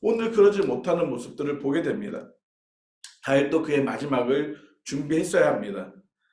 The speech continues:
그리고 하나님 나라를 소망하면서 하나님께서 자기에게 주셨던 은혜들이 그 이제 다음 세대에게 넘어가야 되는 그런 준비들을 시작했어야 되는데 오늘 모습을 보면 그러지 못한 모습들을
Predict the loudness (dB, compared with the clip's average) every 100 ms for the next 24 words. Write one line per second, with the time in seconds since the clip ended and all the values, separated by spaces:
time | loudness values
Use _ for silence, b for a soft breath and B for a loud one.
0 | _ _ _ -6 -2 6 6 6 4 0
1 | 2 4 2 2 0 2 2 0 -2 -4
2 | -2 2 2 2 0 0 -2 0 2 2
3 | 0 -2 -2 0 2 0 0 -2 -4 B
4 | B B B -8 2 6 6 4 2 2
5 | 4 2 4 4 4 2 2 4 4 6
6 | 4 4 4 2 2 2 2 2 -6 B
7 | B _ _ _ _ _ _ _ -8 -2
8 | 0 4 4 4 2 -4 -14 _ _ -8
9 | 0 0 2 -2 2 4 4 2 0 0
10 | 0 0 -6 -18 _ _ -8 -4 -2 -2
11 | -4 -4 -4 -2 0 0 0 -8 -16 _
12 | -2 0 0 -2 -4 -4 -2 -2 -6 -10
13 | -6 0 0 0 -6 -18